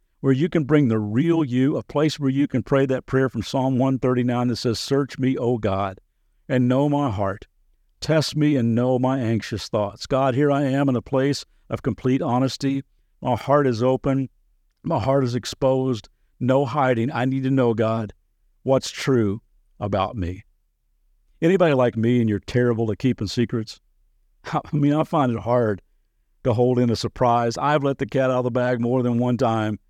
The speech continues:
If I find a cool gift, I can't wait for Christmas. I have to give it in, like, September. I'm terrible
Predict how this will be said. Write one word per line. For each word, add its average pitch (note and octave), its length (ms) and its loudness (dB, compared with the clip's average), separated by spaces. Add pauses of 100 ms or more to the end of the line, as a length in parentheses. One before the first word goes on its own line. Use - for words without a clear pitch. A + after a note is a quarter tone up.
(320)
If C#3 140 -2
I D#3+ 100 4
find D3 240 2
a - 40 -4
cool D#3 300 0
gift, C3+ 300 0 (100)
I D3 80 -4
can't C#3 300 -10
wait D#3+ 220 -2
for F3 100 0
Christmas. D#3 420 0
I D#3+ 60 -2
have E3+ 120 -2
to E3 100 0
give E3+ 200 4
it D#3+ 80 -2
in, D3+ 80 0
like, C#3+ 200 0
September. D#3+ 580 0
I'm A#2+ 120 -4
terrible F#3+ 520 0